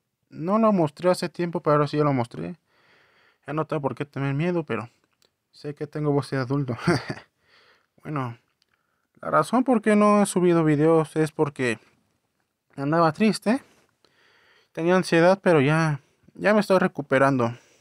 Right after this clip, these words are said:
Ya estoy superando mis problemas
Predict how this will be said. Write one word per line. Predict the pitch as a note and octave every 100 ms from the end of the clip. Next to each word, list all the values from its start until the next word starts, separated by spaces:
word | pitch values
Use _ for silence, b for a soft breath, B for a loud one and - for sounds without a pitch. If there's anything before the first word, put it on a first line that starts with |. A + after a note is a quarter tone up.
| b b b _ _ _ _ _ _ _
Ya | - E3
estoy | F3+
superando | F3 D#3+ E3 D3 D#3
mis | C#3 -
problemas | - C#3 B3 D4 F4 - -